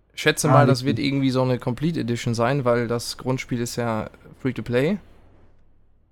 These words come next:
Speaker 2: Das ist die Ultimate Edition mit allem dabei und theoretisch im Original Killer Instinct, was natürlich in Deutschland, glaub ich, immer noch indiziert ist. Und wenn nicht, es war nicht dabei. Also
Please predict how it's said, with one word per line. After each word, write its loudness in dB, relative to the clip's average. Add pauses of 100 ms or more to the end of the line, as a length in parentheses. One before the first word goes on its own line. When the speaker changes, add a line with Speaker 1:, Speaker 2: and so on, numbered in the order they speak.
(180)
Speaker 2:
Das 6
ist 6
die 8
Ultimate 8
Edition 6
mit 4
allem 8
dabei 6
und 2
theoretisch 4
im 2
Original 4
Killer 4
Instinct, 4
was 4
natürlich 2
in 4
Deutschland, 4
glaub 4
ich, -6
immer 6
noch 2
indiziert 2
ist. 4
Und 4
wenn 6
nicht, 6
es -2
war 6
nicht 4
dabei. 6
Also 4